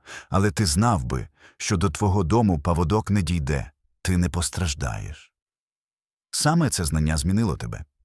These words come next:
Ти не робитимеш непотрібних дій, не допускатимеш помилок. Ти в спокої пройдеш негоду, коли всі інші втратять на порятунок всю силу. Урок другий із Псалму шістдесят першого.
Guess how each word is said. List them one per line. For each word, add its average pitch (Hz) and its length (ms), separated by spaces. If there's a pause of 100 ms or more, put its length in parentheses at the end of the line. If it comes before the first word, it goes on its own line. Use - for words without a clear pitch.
(100)
Ти 123 80
не 127 100
робитимеш 113 540
непотрібних 92 520
дій, 73 280 (200)
не 95 80
допускатимеш 107 640
помилок. 101 520 (240)
Ти 127 100
в - 60
спокої 73 560
пройдеш 78 420
негоду, 67 400 (240)
коли 98 160
всі - 320
інші 123 320
втратять 90 480
на 76 80
порятунок 80 500
всю - 220
силу. 57 460 (1500)
Урок 95 240
другий 76 420 (120)
із 80 140
Псалму 104 500 (120)
шістдесят 76 580
першого. - 500